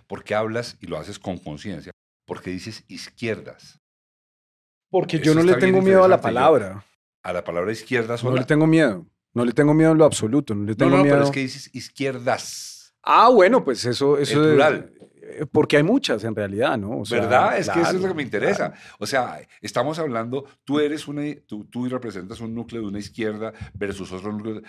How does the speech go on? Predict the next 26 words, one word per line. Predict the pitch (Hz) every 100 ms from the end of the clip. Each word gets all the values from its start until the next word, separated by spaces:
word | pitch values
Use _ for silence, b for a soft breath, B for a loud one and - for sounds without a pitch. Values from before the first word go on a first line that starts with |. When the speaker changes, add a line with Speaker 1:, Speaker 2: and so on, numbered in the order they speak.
| B
Speaker 1:
de | 95
otra | 95 104
izquierda, | - 107 104 113
co-, | 110 -
que, | 92 85 _ -
Speaker 2:
Sí, | - 185
Speaker 1:
¿cómo | 120
es |
Speaker 2:
yo, | 117
Speaker 1:
eso? | - 147
Speaker 2:
yo, | 147 147 147
yo | 160
creo | 156 175 175 170
que, | 170 139 113 104
que | - 120
es | 101
más, | 139 139 139 - 127
eh, | 117 123 117 104 98 95 -
es | 127 110
más | 139 131 -
correcto | 139 139 127 135
hablar | 127 131 120
de | 123
izquierdas | - - 117 107 104 - -
en | 113
plural. | 104 104 98 104 98 98